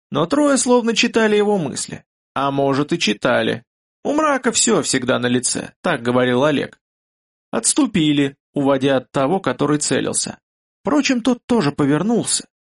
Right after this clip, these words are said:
держал мрака на кончике стрелы. Когда нежданный гость оказался в нужном для них месте, средний сказал коротко: «Сядь, лицом к стене. Подай через голову секиру и нож. Мешок положи под ноги».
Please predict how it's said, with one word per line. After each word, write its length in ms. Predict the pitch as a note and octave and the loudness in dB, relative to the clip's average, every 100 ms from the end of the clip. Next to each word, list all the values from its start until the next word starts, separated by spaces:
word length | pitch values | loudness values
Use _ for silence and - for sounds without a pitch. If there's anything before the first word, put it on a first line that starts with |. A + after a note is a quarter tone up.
| _ | _
держал 400 | D#3+ F3+ C3+ F#3+ C#3+ | -4 -2 0 0 0
мрака 340 | D3 E3+ C#3 | 0 -2 -2
на 120 | C3+ | -2
кончике 420 | C3 C#3 C3 C3 | -2 -4 -4 -4
стрелы. 460 | C#3 - F3+ D#3 - _ _ _ _ _ _ _ _ - | -4 -2 0 -2 -6 _ _ _ _ _ _ _ _ -8
Когда 280 | B2+ D3+ | -2 0
нежданный 500 | D#3 D3 C3 D#3 D3 | 0 0 2 0 0
гость 320 | C#3 D#3+ D3+ - | 0 0 0 -2
оказался 500 | D3 C3 D#3 D3 C#3+ | 0 0 0 0 -2
в 100 | C#3 | 0
нужном 400 | F3 D3+ C3+ B2 | 0 0 -2 0
для 160 | C3+ | 0
них 220 | C#3 C3 | 0 -4
месте, 520 | C3 F#3 A#3 - A3 - - | -2 0 0 0 -2 -4 -8
средний 440 | - C3+ A3 A#3 | -2 0 0 0
сказал 480 | A3 A#3+ G#3 B2+ A#2 | 0 0 0 0 0
коротко: 560 | B2 A#2+ A#2+ - A#2+ - _ _ _ - | -2 -2 -2 -4 -10 -10 _ _ _ -8
«Сядь, 520 | - D3 C3+ A2+ - _ _ _ - | 0 2 2 0 -8 _ _ _ -4
лицом 380 | C3 C3 E3 C3+ | -2 0 -2 -2
к 60 | |
стене. 460 | - C#3 B2+ G#2 - _ _ _ _ _ | -2 0 0 -4 -8 _ _ _ _ _
Подай 340 | A#2+ B2 F3 F3+ | -4 0 0 2
через 260 | E3 D3+ | 0 0
голову 420 | C3+ F#3 E3+ C#3 | 0 2 2 2
секиру 500 | C3 D3 - E3 D3+ | 0 -2 0 2 2
и 40 | C#3 | 0
нож. 360 | B2 D#2 - _ _ _ _ _ - | -2 -4 -8 _ _ _ _ _ -6
Мешок 420 | C#3+ - A3+ - | -2 2 0 0
положи 380 | D3 C#3 C#3+ F3+ | -2 0 0 0
под 260 | D#3 C#3 | 0 0
ноги». 320 | B2 B2 - | -2 -4 -6